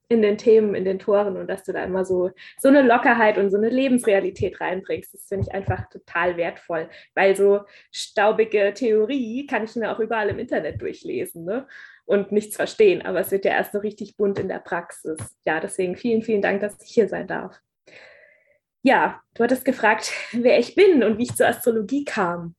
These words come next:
Vielleicht erstmal aus Human Design Sicht. Genau, ich hab's ja schon gesagt, Emo-Projektorin eins drei. Ich habe ein paar Motorzentren definiert, und zwar die Wurzel und das Emotionszentrum.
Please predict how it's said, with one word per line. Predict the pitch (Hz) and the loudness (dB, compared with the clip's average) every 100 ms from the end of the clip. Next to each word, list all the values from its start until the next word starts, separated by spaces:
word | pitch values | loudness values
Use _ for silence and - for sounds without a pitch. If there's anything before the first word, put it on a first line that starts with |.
| _ | _
Vielleicht | 214 196 190 | -2 0 -2
erstmal | - 196 208 208 196 | -6 -6 -8 -4 -4
aus | 196 | -4
Human | 202 190 | -8 -8
Design | 185 175 165 202 | -6 -4 -2 -2
Sicht. | 277 285 - | -4 -6 -8
Genau, | 226 190 | -4 -2
ich | 160 | -2
hab's | 196 202 | -4 -4
ja | 180 | -4
schon | 185 180 | -4 -6
gesagt, | 170 185 - - | -2 -2 -2 -2
Emo-Projektorin | 202 220 226 - 196 180 - - 180 180 185 - | 0 0 -2 -2 0 0 -4 -8 -8 -8 -12 -12
eins | 170 170 165 - - | -8 -6 -8 -12 -10
drei. | 175 160 156 175 285 466 - - - - _ - | -8 -6 -2 4 4 2 -10 -20 -20 -20 _ -6
Ich | 202 - | -4 2
habe | 202 190 190 190 180 175 175 - - | 4 4 4 2 2 0 -4 -8 -8
ein | 165 175 _ | -8 -8 _
paar | - 180 160 | -2 0 2
Motorzentren | 165 220 233 214 208 - 185 | 0 0 -2 -2 -2 -2 -4
definiert, | 175 - 170 226 392 | -6 -10 -6 -4 -4
und | 190 | -6
zwar | - 175 | -8 -8
die | 170 | -8
Wurzel | 175 220 - 302 440 | -8 -10 -6 -2 -2
und | 240 196 | -4 -8
das | 196 | -8
Emotionszentrum. | 190 180 - 185 - 214 208 262 302 | -8 -8 -8 -10 -6 -6 -2 -4 -4